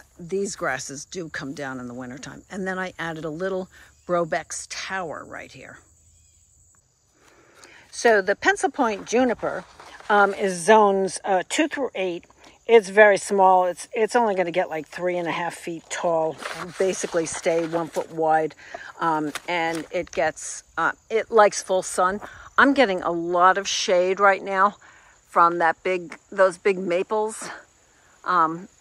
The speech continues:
are causing a lot of shade in the garden at this point. The Brobeck's tower, um, will eventually get to be, like, seven feet by two feet and is zone three.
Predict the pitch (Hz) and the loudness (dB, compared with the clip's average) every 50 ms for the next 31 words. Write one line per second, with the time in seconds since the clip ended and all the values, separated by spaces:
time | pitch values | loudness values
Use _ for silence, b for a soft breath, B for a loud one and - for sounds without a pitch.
0 | - - 170 165 160 - - - 185 170 151 165 160 147 147 151 160 170 165 170 | -4 0 0 0 2 0 0 2 2 2 2 -2 -6 -6 -4 0 2 4 4 4
1 | 151 147 - - - 170 147 139 127 131 127 123 135 139 135 135 135 117 123 127 | 2 0 -6 -6 -4 -4 -4 -6 -6 -8 -10 -10 -6 -4 -4 -4 -4 -6 -10 -10
2 | 127 127 - - 135 - - - - 147 127 139 - - - - B B B B | -12 -12 -10 -12 -12 -12 -12 -10 -8 -8 -8 -8 -12 -16 -20 -20 B B B B
3 | B B B B - 180 156 143 180 214 262 294 285 269 254 233 - - - - | B B B B -10 -8 -4 0 4 4 4 4 4 4 0 0 0 -4 -14 -14
4 | - - - - 240 233 220 185 151 151 165 185 - b b b b b b b | -12 -12 -8 -6 -4 -2 -2 -2 -2 -2 -4 -6 -12 b b b b b b b
5 | b b b b - 190 196 190 185 180 180 175 175 175 147 - - - _ _ | b b b b -4 -2 0 0 0 0 -2 -4 -6 -10 -14 -16 -20 -20 _ _
6 | _ _ _ _ _ _ _ _ _ _ _ - - - _ _ _ _ - 285 | _ _ _ _ _ _ _ _ _ _ _ -20 -20 -20 _ _ _ _ -16 -8
7 | 196 196 220 220 214 214 208 190 165 165 175 208 220 247 285 269 - 302 302 320 | -2 2 2 4 4 2 0 -2 0 2 4 6 6 4 2 0 -4 -4 -4 -4
8 | 311 285 339 302 - - 277 285 302 294 285 277 277 - - - - - 262 254 | -4 -2 -4 -4 -4 -6 -8 -4 -2 0 0 0 0 -2 -8 -4 0 2 2 4
9 | 254 269 262 262 269 262 - - 277 269 262 - - - 226 226 226 220 - - | 2 0 -2 -2 -4 -6 -6 -8 -8 -8 -10 -8 -4 -2 -2 0 -2 -4 -4 -2
10 | - 247 254 285 - - - 285 302 339 - - - B B B B B B B | 0 0 0 -2 -6 -8 -8 -8 -8 -8 -10 -14 -20 B B B B B B B
11 | B B - 208 202 202 196 185 175 196 208 190 185 190 185 - - - - 190 | B B -6 -4 -2 -2 -2 -2 0 0 0 0 0 -4 -6 -10 -14 -10 -6 -6
12 | 180 175 190 196 175 131 101 - | -4 -2 -2 -2 -2 -4 -8 -12